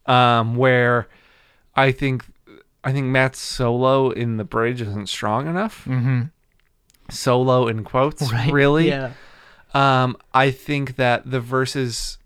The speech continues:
Speaker 1: suffer from Derek having good ideas but playing them way too many times. Those big Tom shuffles I like, but he should be doing, like, the third measure, not every single measure.
Speaker 2: Yeah.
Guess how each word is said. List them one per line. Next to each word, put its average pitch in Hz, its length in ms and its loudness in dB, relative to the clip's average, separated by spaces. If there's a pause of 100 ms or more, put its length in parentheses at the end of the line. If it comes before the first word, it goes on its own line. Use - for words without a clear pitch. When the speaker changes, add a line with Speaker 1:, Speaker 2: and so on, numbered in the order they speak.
(680)
Speaker 1:
suffer 131 600 -2
from 113 640 -2 (680)
Derek 143 380 4
having 131 480 -2
good 127 200 0
ideas 123 560 0
but - 300 -8
playing 120 380 -4
them 113 120 -4
way 113 120 -4
too 117 160 -12
many 117 180 -8
times. 180 720 -6
Those 123 180 -6
big 139 320 -2
Tom 127 340 -2
shuffles 147 360 -4
I 113 140 -4
like, 113 420 -2
but 127 140 -2
he 123 100 -4
should 117 180 -8
be 120 80 -6
doing, 117 360 -4
like, 113 320 -6 (640)
the 113 80 -14
third 127 400 -4
measure, 131 300 0
not 113 240 -2
every 123 280 -4
single 131 280 -4
measure. 135 480 -4
Speaker 2:
Yeah. 143 540 0